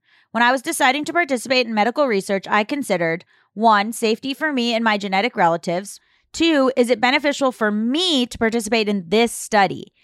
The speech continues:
A K A, is my inclusion in the data set going to contribute something significant that could help an understudied group?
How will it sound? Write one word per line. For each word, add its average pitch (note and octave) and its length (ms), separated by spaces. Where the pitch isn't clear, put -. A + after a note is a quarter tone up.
A B3+ 160
K C4 420
A, - 40
is G#3+ 120
my A3 180
inclusion B3 500
in A#3 100
the A3+ 80
data A3 260
set F3 380
going A#3 220
to D4 100
contribute A3 520
something G#3 360
significant A3 680
that G#3 160
could A3+ 140
help A3+ 240
an B3 100
understudied G3+ 600
group? - 340